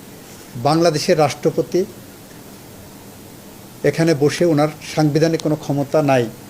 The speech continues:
অ্যাপারেন্টলি দেখা যায় দুইটা ক্ষমতা আছে, একটা ক্ষমতা প্রধান বিচারপতি নিয়োগ করা, আর একটা হলো প্রধানমন্ত্রীকে নিয়োগ করা।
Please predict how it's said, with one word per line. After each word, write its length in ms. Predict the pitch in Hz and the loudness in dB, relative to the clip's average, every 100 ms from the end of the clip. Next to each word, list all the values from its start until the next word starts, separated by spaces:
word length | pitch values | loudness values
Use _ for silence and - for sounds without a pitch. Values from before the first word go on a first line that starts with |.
| - - - | -20 -20 -4
অ্যাপারেন্টলি 560 | 139 135 180 185 160 175 | -2 2 4 2 2 2
দেখা 260 | 156 156 | 2 0
যায় 160 | 165 190 | 0 0
দুইটা 320 | 131 165 170 | 2 2 2
ক্ষমতা 380 | 165 143 127 127 | 0 -2 0 0
আছে, 260 | 113 - 160 - - - - - - - | -2 -6 -14 -16 -20 -20 -20 -20 -20 -4
একটা 260 | 143 135 180 | -2 0 -2
ক্ষমতা 300 | 160 170 165 | 0 -2 0
প্রধান 300 | 175 156 156 160 | 0 2 2 2
বিচারপতি 460 | 156 165 156 156 156 | 0 -2 -2 0 2
নিয়োগ 200 | 156 160 160 | 4 2 2
করা, 220 | 165 196 - - - - - - | 2 2 -4 -20 -20 -20 -20 0
আর 120 | 135 | 2
একটা 240 | 147 - 151 | 2 0 0
হলো 180 | 151 165 | 2 0
প্রধানমন্ত্রীকে 720 | 165 139 147 147 139 147 131 | 2 2 2 2 0 0 0
নিয়োগ 180 | 127 117 - | -2 -2 -8
করা। 180 | 135 | -10